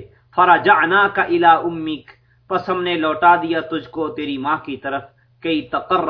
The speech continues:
عَيْنُهَا، تاکہ اس کی آنکھ ٹھنڈی ہو، وَلَا تَحْزَنَ، اور وہ غم زدہ نہ ہو، غم نہ کرے۔ وَقَتَلْتَ نَفْسًا، اور تو نے ایک جان کو قتل کیا،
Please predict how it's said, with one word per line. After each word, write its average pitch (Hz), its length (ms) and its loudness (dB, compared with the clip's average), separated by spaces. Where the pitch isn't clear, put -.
عَيْنُهَا، 143 520 0
تاکہ 151 260 -4
اس - 180 -16
کی 143 120 -10
آنکھ 143 340 -4
ٹھنڈی 143 400 -6
ہو، 131 120 -4
وَلَا 180 240 4
تَحْزَنَ، 165 400 0
اور 151 160 -4
وہ 151 160 -6
غم 160 240 -4
زدہ 139 240 2
نہ 160 160 4
ہو، 117 100 -6
غم 143 240 -6
نہ 160 160 -2
کرے۔ 117 220 -6
وَقَتَلْتَ 202 720 0
نَفْسًا، 208 340 -4
اور 185 100 -2
تو 202 100 -2
نے 208 100 -8
ایک 190 120 -8
جان 185 300 2
کو 170 100 -6
قتل 185 300 -4
کیا، 160 220 -4